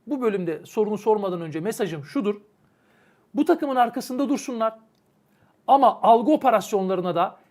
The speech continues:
kesinlikle düşmesinler. Bakın geçen sene Fenerbahçe'ye karşı çok büyük algı operasyonları yapıldı. Fenerbahçe Beşiktaş'la derbi maçına çıkıyor.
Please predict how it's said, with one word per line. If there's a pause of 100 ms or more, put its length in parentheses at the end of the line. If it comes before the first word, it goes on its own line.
(180)
kesinlikle
düşmesinler.
Bakın
geçen
sene (680)
Fenerbahçe'ye
karşı
çok
büyük
algı
operasyonları
yapıldı. (540)
Fenerbahçe
Beşiktaş'la
derbi
maçına
çıkıyor.